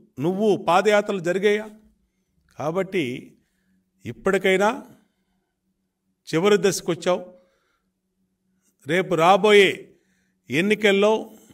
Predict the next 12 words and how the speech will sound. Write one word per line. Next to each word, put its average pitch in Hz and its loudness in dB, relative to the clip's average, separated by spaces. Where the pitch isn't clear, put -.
ప్రజల 185 2
ఆగ్రహానికి 190 2
నువ్వు 160 -4
గురికాక 175 0
తప్పదు. 180 -8
నీ 170 -2
వైసీపీ 196 -2
పార్టీ 185 0
అడ్రస్ 156 -2
గల్లంతు 175 -2
కాబోతా 170 -2
ఉంది, 160 -8